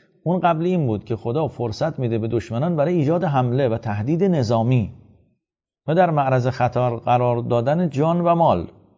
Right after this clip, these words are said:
اما یه جایی نه. حالا مثلاً یه امتی که از این تهدید گذشتن،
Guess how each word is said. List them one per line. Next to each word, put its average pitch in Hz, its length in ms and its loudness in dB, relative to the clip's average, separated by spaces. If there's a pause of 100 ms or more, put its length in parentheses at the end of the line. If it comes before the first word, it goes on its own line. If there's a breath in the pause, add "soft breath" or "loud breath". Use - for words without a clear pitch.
(200)
اما 196 200 0
یه 214 180 2
جایی 202 280 0
نه. 135 460 -2 (240)
حالا 160 220 2
مثلاً 156 300 -2
یه 185 120 4
امتی 160 440 -2
که - 180 -6
از 120 180 -2
این 160 260 2
تهدید 117 440 -2
گذشتن، 117 640 -2